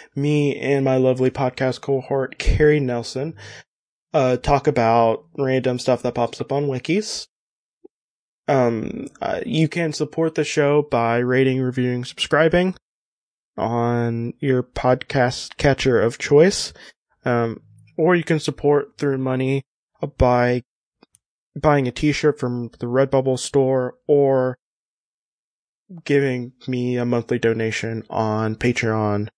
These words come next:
Maybe you can help me buy glasses, 'cause I've not had glasses for about two months now, and I need them to see, and my head hurts constantly.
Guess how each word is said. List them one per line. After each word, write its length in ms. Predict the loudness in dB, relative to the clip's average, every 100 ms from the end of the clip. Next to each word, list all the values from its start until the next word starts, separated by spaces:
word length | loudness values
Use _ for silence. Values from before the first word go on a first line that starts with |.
| _ _ _ _ _
Maybe 280 | -2 -2 -2
you 100 | -2
can 140 | 0
help 160 | 0 0
me 100 | 0
buy 220 | 2 2
glasses, 500 | 4 2 2 -2 -4
'cause 160 | -6 -2
I've 400 | -2 -4 -8 -4
not 220 | -2 0
had 180 | 0 2
glasses 460 | 2 2 -2 -6
for 160 | -4 -2
about 320 | 0 -2 -4
two 280 | -8 -4 -2
months 360 | 0 0 -2
now, 320 | 0 2 2 0
and 140 | 0
I 60 | 0
need 240 | 0 0
them 180 | 0 0
to 60 | -2
see, 440 | -2 0 0 -2 -4
and 100 | 4
my 160 | 4
head 220 | 4 0
hurts 260 | 0 -2 -4
constantly. 680 | -6 -10 -8 -8 -6 -8